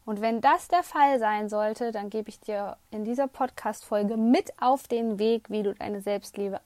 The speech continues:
auf ein nächstes Level bringen kannst. Als ich mich vor jetzt circa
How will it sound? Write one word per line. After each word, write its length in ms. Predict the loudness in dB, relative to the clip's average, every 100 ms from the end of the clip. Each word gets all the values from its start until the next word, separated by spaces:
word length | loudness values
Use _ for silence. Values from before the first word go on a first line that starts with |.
| _
auf 300 | 2 2 2
ein 160 | 0
nächstes 340 | 0 -2 -8 -4
Level 260 | -2 -2
bringen 380 | -6 -10 -8 -10
kannst. 520 | -12 -14 -14 -16 -20 _ _ _ _ _ _ _ -20 -20 -20 _ -20 _ _
Als 200 | -2 0
ich 180 | -2 0
mich 280 | -2 -2 -10
vor 380 | -8 -2 0
jetzt 800 | 0 -2 -6 -6 -14 -20 _ -20 _
circa 840 | -14 -6 -6 -6 -8 -6 -4 -4